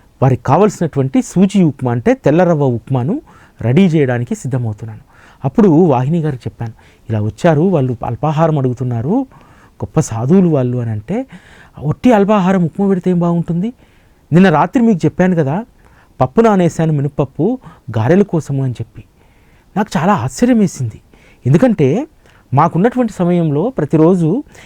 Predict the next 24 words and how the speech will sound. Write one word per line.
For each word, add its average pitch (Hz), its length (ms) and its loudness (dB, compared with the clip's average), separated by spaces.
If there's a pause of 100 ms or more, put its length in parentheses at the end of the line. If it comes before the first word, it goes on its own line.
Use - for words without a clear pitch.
(160)
ఇడ్లీయో, 208 460 4
దోశానో, 185 520 0
లేకపోతే 170 680 0 (380)
గోధుమ 226 240 4
రవ్వ 220 160 0
ఉప్మానో, 165 420 -2
ఇవి 170 140 2
మాత్రం 220 380 0
మేము 208 160 0
టిఫిన్ 151 340 -4
చేసుకుంటాం. - 420 -10 (580)
ఏ 147 140 6
సంక్రాంతికో, 170 840 -2 (400)
ఏ 156 160 6
వినాయక 196 300 4 (120)
చవితికో 135 400 -6
మాత్రమే 190 680 0
గారెలు 139 400 -2
చేసుకుంటాం. - 420 -18 (920)
నాకు 185 180 2
ముందు 156 280 4
రోజు 311 220 2
రాత్రే 226 300 2
చెప్పారు, 196 360 -4